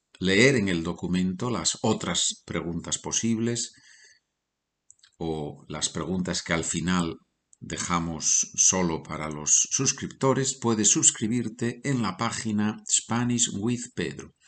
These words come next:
Allí, en el segundo punto,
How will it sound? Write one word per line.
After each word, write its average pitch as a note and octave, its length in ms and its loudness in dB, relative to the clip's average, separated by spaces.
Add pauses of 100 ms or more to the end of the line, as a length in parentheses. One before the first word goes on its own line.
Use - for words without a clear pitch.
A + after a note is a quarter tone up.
(960)
Allí, A#2+ 640 2 (1120)
en D2 200 -8
el C#2+ 140 -8
segundo G2+ 580 0
punto, A2+ 640 -2